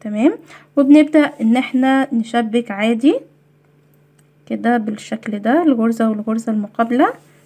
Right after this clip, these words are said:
وبنبدأ نشبك التشبيك بتاعنا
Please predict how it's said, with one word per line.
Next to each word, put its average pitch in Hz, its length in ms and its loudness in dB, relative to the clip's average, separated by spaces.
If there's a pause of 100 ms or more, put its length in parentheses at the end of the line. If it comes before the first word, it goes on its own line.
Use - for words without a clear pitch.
(140)
وبنبدأ 254 540 0
نشبك 233 720 -6 (200)
التشبيك 226 520 -6
بتاعنا 226 640 0